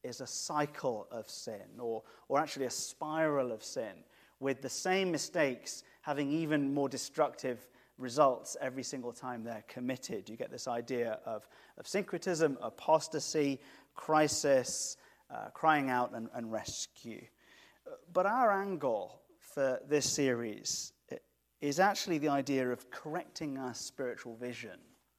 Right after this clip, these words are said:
So instead of merely looking at what's going on in the book of Judges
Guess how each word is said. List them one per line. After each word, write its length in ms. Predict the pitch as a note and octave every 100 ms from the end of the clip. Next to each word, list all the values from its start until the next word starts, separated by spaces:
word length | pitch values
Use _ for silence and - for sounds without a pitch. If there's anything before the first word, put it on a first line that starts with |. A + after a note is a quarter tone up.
| _ _ _ _ -
So 220 | E3 E3
instead 340 | E3+ - C4
of 80 | C4+
merely 480 | A3+ G#3+ G#3+ G3 E3
looking 460 | D#3+ F#3 F3+ F#3
at 120 | D#3 D3
what's 280 | C#3+ B2+
going 360 | B2+ D3 D3 C#3
on 220 | C3 C3+
in 140 | C3 B2
the 80 |
book 180 | B2 A#2
of 80 | A2+
Judges 560 | B2 A2+ - A2+ G#2+